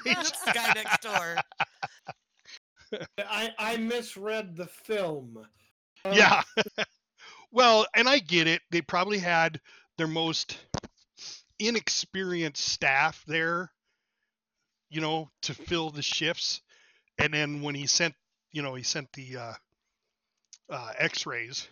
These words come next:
Speaker 3: to somebody else, they were more experienced and went, "That's not a break." <laughs>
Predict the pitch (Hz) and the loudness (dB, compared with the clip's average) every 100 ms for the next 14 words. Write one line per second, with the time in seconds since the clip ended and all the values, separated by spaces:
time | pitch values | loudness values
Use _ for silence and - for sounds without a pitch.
0 | _ _ _ - 135 127 117 175 143 127 | _ _ _ -14 -14 -14 -10 -8 -6 0
1 | 156 113 - - _ - - _ _ 135 | 0 0 -8 -14 _ -20 -20 _ _ -4
2 | 147 131 127 135 139 123 110 - 165 143 | -2 -2 -6 -8 -10 -8 -8 -6 -4 -4
3 | 120 - 139 123 - 190 240 254 - - | -8 -12 -12 -14 -14 -6 -6 -6 -12 -8
4 | 143 120 113 113 - - 127 127 131 - | -4 -4 -4 -10 -12 -4 0 0 -2 -8
5 | - _ _ - | -12 _ _ -10